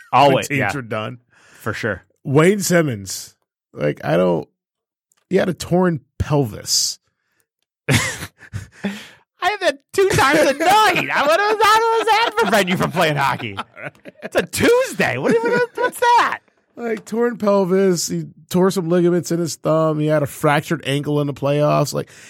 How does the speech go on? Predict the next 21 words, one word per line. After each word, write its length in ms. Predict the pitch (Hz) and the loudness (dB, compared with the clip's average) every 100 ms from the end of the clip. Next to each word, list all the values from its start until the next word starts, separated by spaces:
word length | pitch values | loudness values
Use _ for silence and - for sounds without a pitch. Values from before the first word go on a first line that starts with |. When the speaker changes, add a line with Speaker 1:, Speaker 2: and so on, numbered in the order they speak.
| - | 0
Speaker 2:
he's 180 | 233 262 | 0 2
been 140 | 269 | 0
Speaker 1:
My 60 | 214 | 0
Speaker 2:
playing 280 | 226 214 175 | 2 2 0
Speaker 1:
God. 220 | 123 - 151 | -6 -8 2
Speaker 2:
all 200 | 190 202 | 4 4
season 840 | - 175 165 147 143 127 127 131 | 2 2 2 2 0 -6 -8 -2
with 320 | 131 151 147 - | 4 4 2 0
all 180 | 147 156 | 2 4
these 220 | 151 131 | 4 2
injuries, 420 | 113 143 127 127 | -2 -2 -2 -4
a 60 | 113 | -4
pulled 340 | - 165 156 | -2 0 0
groin 420 | 131 139 139 139 | -2 -2 -2 -2
because, 460 | 131 127 131 123 117 | -4 -2 0 0 0
yeah, 160 | 135 117 | -2 0
why, 260 | 110 113 113 | 0 -2 -4
throw 260 | 127 147 | -4 0
that 240 | 117 135 101 | 2 2 2
in 140 | 92 | -4
there. 260 | 95 107 | -4 -4